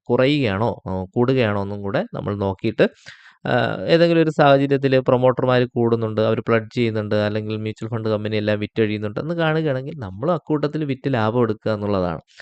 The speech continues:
അല്ല എങ്കിൽ നമുക്കതിലേക്ക് കൂടുതൽ കൂടുതൽ ഇൻവെസ്റ്റ് ചെയ്ത് പ്രോഫിറ്റ് ഉണ്ടാക്കാൻ പറ്റും. അപ്പോൾ ഫണ്ടമെന്റൽ അടിസ്ഥ-, ആ, അനാലിസിസ് നടത്തുന്ന കൊണ്ട് ലോങ് ടൈമിലേക്ക് ഇൻവെസ്റ്റ് ചെയ്യുന്നത്, ഈ ഒരു കാര്യം വളരെ പ്രധാനപ്പെട്ടതാണ്. ഇതുകൂടെ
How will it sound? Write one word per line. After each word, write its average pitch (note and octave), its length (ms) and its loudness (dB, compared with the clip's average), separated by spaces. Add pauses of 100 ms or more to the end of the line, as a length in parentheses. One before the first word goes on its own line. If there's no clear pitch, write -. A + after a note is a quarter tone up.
(160)
അല്ല C#3 260 2
എങ്കിൽ B2 300 -2
നമുക്കതിലേക്ക് G2+ 680 -4 (600)
കൂടുതൽ C3 260 6
കൂടുതൽ A#2+ 340 4
ഇൻവെസ്റ്റ് G#2 320 -2
ചെയ്ത് - 140 -4
പ്രോഫിറ്റ് G2+ 400 -2
ഉണ്ടാക്കാൻ F#2 280 -4
പറ്റും. - 220 -18 (100)
അപ്പോൾ D#3+ 160 2 (320)
ഫണ്ടമെന്റൽ F3 560 2
അടിസ്ഥ-, B2 380 0
ആ, A#2+ 60 0 (220)
അനാലിസിസ് A#2+ 680 -2
നടത്തുന്ന G#2+ 420 -2 (240)
കൊണ്ട് G2 260 0 (420)
ലോങ് C#3+ 340 0
ടൈമിലേക്ക് D#3 360 2
ഇൻവെസ്റ്റ് A2 340 -2
ചെയ്യുന്നത്, F#2 340 0 (340)
ഈ D3+ 160 -2
ഒരു G3 140 6
കാര്യം A#2 320 4
വളരെ A#2+ 280 2
പ്രധാനപ്പെട്ടതാണ്. A2+ 840 2
ഇതുകൂടെ A#2+ 360 -2